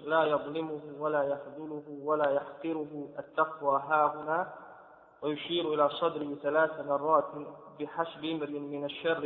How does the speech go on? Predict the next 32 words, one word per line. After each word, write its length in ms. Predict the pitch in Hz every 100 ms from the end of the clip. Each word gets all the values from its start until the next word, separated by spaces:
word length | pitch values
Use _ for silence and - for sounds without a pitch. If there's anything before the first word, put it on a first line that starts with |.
| 139
أن 80 | 143
يحقر 600 | 147 - - 143 135 135
أخاه 540 | - 156 151 143 151 - 139
المسلم 480 | 135 147 160 - 123 - - 170
كل 200 | 165 160
المسلم 720 | 147 156 160 160 156 156 -
على 200 | 143 147
المسلم 540 | 143 160 - 147 143 -
حرام 560 | 143 156 156 151 170 - - - -
دمه 320 | 160 160 147 147 143
وماله 680 | 139 147 156 147 139 139 135
وعرضه." 460 | 127 147 131 120 - - -
Kao 120 | 131
što 120 | 135
smo 200 | - 139
rekli, 200 | 151 151
ovaj 160 | 139 131
hadis 200 | 143 135 127
bilježi 220 | 139 127
Muslim, 420 | 127 139 - 165 - - _ -
a 80 | 143
u 60 | 139 -
prijevodu 380 | 156 156 143
znači 560 | 123 139 147 151 160 147 143
od 120 | 147
Ebu 200 | 151 147
Hureyre 420 | 135 147 160 156
radijallahu 600 | 135 139 151 143 135 131 - 147
ta'ala 340 | 143 135 131
anhu 220 | 147 143 -
se 80 | 123
prenosi 500 | 139 143 143 160 170